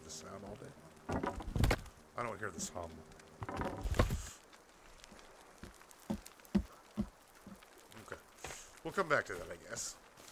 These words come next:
All right, that's fine. Yeah, we could, like, put a... Put some lights out here. Something like that.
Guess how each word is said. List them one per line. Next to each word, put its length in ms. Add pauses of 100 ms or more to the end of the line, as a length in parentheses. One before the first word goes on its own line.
(160)
All 80
right, 160
that's 200
fine. 120 (1500)
Yeah, 140 (100)
we 60
could, 140
like, 240
put 160
a... 260 (2750)
Put 160
some 200
lights 380 (100)
out 120 (100)
here. 300 (1300)
Something 340
like 200
that. 140